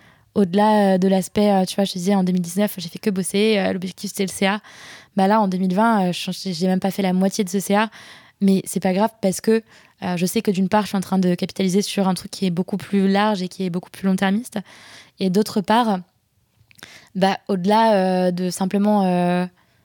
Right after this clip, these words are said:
la performance, euh, financière, euh, je trouve vraiment un début de, c'est un énorme mot, mais de, de sens, euh, dans ce que je fais. Parce qu'aujourd'hui, euh, grâce au podcast, grâce à la newsletter,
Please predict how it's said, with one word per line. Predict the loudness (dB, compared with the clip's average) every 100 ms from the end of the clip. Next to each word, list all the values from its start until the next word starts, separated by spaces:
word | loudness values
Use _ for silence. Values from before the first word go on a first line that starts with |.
| _
la | -2
performance, | -2 -2 0 0 0 0
euh, | 2 2 0
financière, | 0 -2 0 0 2
euh, | 2 0 -4 -20 -20 _
je | -16 -8
trouve | -4 -2
vraiment | 0 2 4 4 4
un | 2
début | 0 0 0
de, | 2 4 4 2 0 -8 _ _ _ _
c'est | -12 -6 0
un |
énorme | 2 4 4 4
mot, | 4 4
mais | 2 -2
de, | -4 -8
de | -4 -4
sens, | -2 0 0 0 -4 -6 _ -20 -20 -10 -2
euh, | 0
dans | 2 0
ce | 0
que | -2
je | -2
fais. | 0 -2 -4 -20 -20 _
Parce | -2 -2
qu'aujourd'hui, | 0 2 4 2 2 4 4 4
euh, | 0 -4 -16 _ -8
grâce | -4 -2 0 -2
au |
podcast, | -4 -4 -2 -2
grâce | -2 -4
à |
la | -2
newsletter, | -2 -2 2 2